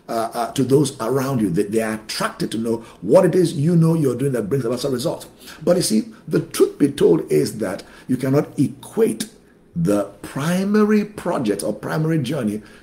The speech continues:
to the secondary journey. Hallelujah. This, the primary journey, <laughs> it, it, it, it, it has a great, great eternal ramification.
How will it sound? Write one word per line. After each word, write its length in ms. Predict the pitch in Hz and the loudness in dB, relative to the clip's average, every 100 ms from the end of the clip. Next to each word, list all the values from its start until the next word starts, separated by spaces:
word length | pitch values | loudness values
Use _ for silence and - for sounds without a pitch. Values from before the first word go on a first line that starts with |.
| _ | _
to 420 | - 277 131 - - | 8 8 6 -2 -8
the 280 | 113 127 | -2 0
secondary 1000 | 110 - - - 208 - 170 151 120 117 | 0 -2 0 2 0 -2 -2 -2 0 0
journey. 360 | 104 95 - - - | 0 -2 -6 -10 -18
Hallelujah. 640 | - 151 120 107 101 82 - - - - | -8 -4 0 0 0 -2 -10 -20 -20 -6
This, 300 | 95 - - | -2 -2 -2
the 140 | 202 | -2
primary 500 | - - 160 156 160 | -4 -4 -2 2 2
journey, 360 | 135 139 135 113 - - 104 | 2 -2 -2 -4 -8 -8 -8
<laughs> 280 | - - - | -12 -12 -8
it, 180 | - | -2
it, 160 | 104 104 | 0 2
it, 440 | 107 - 113 107 117 | 2 4 0 0 2
it, 280 | 107 107 | 2 2
it 160 | 113 107 | -2 -2
has 360 | - 131 - - | -2 -2 -2 0
a 160 | - 92 - | 0 -2 -12
great, 600 | - 254 311 311 - - | -8 -4 0 -2 -4 -8
great 260 | 143 202 202 - 180 | 2 2 2 -6 -4
eternal 440 | 160 - 180 165 | -4 -4 -4 0
ramification. 640 | 160 139 143 147 127 87 | 0 0 0 0 0 -4